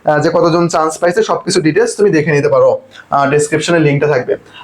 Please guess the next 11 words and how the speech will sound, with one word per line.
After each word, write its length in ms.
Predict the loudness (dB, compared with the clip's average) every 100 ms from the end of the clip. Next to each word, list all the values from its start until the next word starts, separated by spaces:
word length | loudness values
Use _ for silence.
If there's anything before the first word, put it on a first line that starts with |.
| -6
ঢাকা 140 | -2
ইউনিভার্সিটির 460 | 2 2 2 2 2
জন্য 200 | 2 2
আরেকটা 260 | 2 2 2
যে 100 | 4
ব্যাপার, 420 | 2 2 0 0
সেটা 300 | -2 0 2
হলো 180 | 2 2
তোমার 160 | 2
মাস্ট 380 | 2 0 -2 0
লাগবে 460 | 0 0 0 0